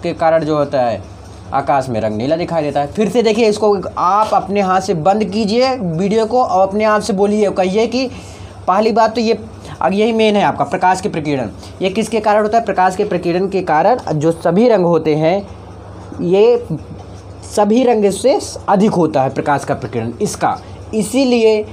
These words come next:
ये चारों दिशाओं में फैल जाते हैं। अब जो चारों दिशाओं में फैल जाएंगे तो मिश्र रंग एक बन जाएगा, और इसी को कहते हैं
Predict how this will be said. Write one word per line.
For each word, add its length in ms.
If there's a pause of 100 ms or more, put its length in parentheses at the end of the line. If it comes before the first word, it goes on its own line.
(220)
ये 100
चारों 360
दिशाओं 280
में 120
फैल 280
जाते 260
हैं। 60
अब 140
जो 100
चारों 360
दिशाओं 220
में 140
फैल 320
जाएंगे 360
तो 140
मिश्र 340
रंग 140
एक 180
बन 140
जाएगा, 380 (360)
और 160
इसी 180
को 120
कहते 340
हैं 240